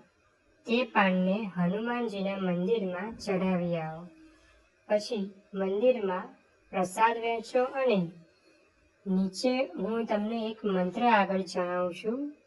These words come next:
જેનો તમારે યથાશક્તિ જાપ કરો. આ ઉપાય સતત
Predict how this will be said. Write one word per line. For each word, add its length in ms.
જેનો 400
તમારે 500
યથાશક્તિ 960
જાપ 480
કરો. 340
આ 200
ઉપાય 420
સતત 560